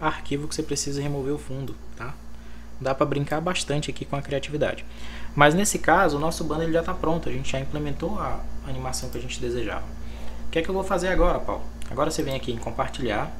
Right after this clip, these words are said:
você vai vir aqui em baixar, só que em vez de optar por M P quatro, você vai descer e vai até gif. Em seguida você clica em baixar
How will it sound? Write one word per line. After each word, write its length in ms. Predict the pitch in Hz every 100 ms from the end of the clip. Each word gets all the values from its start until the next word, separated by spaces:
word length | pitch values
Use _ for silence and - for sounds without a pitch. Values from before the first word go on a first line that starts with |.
| - - - - - - - -
você 160 | -
vai 220 | 131 135 123
vir 160 | 123
aqui 200 | 120 -
em 140 | 101 107
baixar, 540 | 165 220 - 139 - - - - - - - - -
só 160 | - 208
que 160 | -
em 120 | 190 147
vez 220 | 139 127
de 80 | 131
optar 300 | 131 120 117
por 180 | 120
M 120 | 139 196
P 160 | -
quatro, 360 | - 151 180 -
você 120 | 127
vai 120 | 120
descer 460 | 131 - 127 147 - - - - - - -
e 60 | 127
vai 140 | 117
até 180 | 117 175
gif. 420 | 131 143 - - - - - - - - - - - - - - - - - - - - - - - 127
Em 100 | 127
seguida 360 | - 131 131 143
você 120 | 127
clica 280 | 139 127 127
em 80 |
baixar 460 | 135 175 - 156